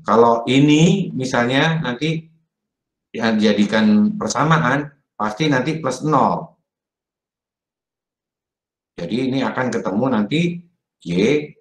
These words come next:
sama dengan seperdelapan X.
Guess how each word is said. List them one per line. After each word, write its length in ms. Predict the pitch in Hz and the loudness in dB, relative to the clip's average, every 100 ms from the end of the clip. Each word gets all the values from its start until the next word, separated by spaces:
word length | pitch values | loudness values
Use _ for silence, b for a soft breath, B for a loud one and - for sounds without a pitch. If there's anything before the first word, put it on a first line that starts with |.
| _ | _
sama 400 | - 92 90 87 | -8 -4 -2 -4
dengan 560 | 85 90 123 147 143 - | -4 -2 0 -2 -6 -14
seperdelapan 1700 | - 92 92 98 98 98 - _ - 87 85 87 80 101 110 120 127 - _ _ _ - | -4 -2 -2 -2 -4 -6 -14 _ -12 -4 -4 -4 -2 0 2 0 -6 -16 _ _ _ 2
X. 640 | 117 101 - - - - | 2 2 -2 -14 -20 -20